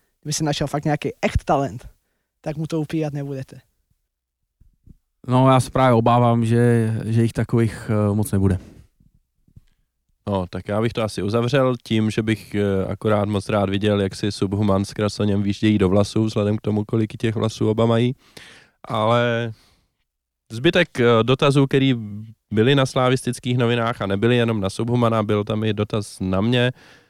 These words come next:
Speaker 3: případně i na Torkléra, který vlastně měl stejný názor a to bylo ohledně,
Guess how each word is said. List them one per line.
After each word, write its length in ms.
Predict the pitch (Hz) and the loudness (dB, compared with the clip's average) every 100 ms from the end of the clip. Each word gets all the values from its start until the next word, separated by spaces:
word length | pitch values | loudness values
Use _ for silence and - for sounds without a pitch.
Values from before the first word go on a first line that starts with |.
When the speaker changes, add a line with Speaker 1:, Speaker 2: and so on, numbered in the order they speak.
| _ | _
Speaker 3:
případně 440 | - 104 104 101 95 | -12 -2 0 0 0
i 80 | |
na 120 | 101 92 | -2 -2
Torkléra, 540 | 107 110 107 107 104 | -2 -2 0 2 0
který 300 | - 104 104 | -2 -2 0
vlastně 300 | 98 92 104 | 0 -2 -2
měl 200 | 104 101 | -2 -2
stejný 380 | - 98 92 101 | -4 -2 -2 0
názor 460 | 98 98 104 104 | -2 -2 0 0
a 120 | 104 98 | 0 -2
to 140 | 101 | -4
bylo 260 | 98 95 92 | -2 0 0
ohledně, 440 | 95 95 101 95 | 0 -2 -2 -2